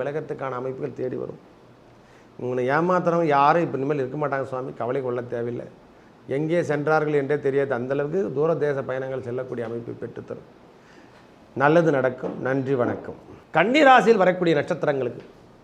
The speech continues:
கன்னி ராசியில உத்திரம் இரண்டு, மூன்று, நான்கு பாதம் உடையவர்களும், அஸ்தம் ஒன்று, இரண்டு, மூன்று, நான்கு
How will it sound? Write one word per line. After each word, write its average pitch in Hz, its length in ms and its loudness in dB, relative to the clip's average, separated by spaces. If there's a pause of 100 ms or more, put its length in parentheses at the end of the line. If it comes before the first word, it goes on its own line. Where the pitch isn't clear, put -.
(760)
கன்னி 190 240 6
ராசியில 175 360 4
உத்திரம் 185 320 2 (280)
இரண்டு, 185 340 4
மூன்று, 165 220 2 (100)
நான்கு 151 220 0 (120)
பாதம் 139 320 2
உடையவர்களும், 131 500 0 (1160)
அஸ்தம் 208 380 4
ஒன்று, 175 260 4
இரண்டு, 165 280 4
மூன்று, 156 320 2
நான்கு 139 220 2